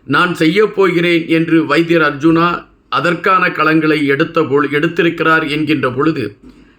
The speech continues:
கண்டிப்பாக அவருக்கு எதிரான விமர்சனங்கள் வரும் என்பது நாம் அறிந்த ஒன்று.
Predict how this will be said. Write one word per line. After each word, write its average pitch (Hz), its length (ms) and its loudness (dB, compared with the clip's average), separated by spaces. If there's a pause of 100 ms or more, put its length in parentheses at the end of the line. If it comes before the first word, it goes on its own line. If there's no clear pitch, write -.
(160)
கண்டிப்பாக 202 720 0
அவருக்கு 170 500 -2
எதிரான 185 520 2
விமர்சனங்கள் 160 800 0
வரும் 160 480 -2
என்பது 143 440 0
நாம் 131 240 -2
அறிந்த 127 500 -2
ஒன்று. 104 320 -6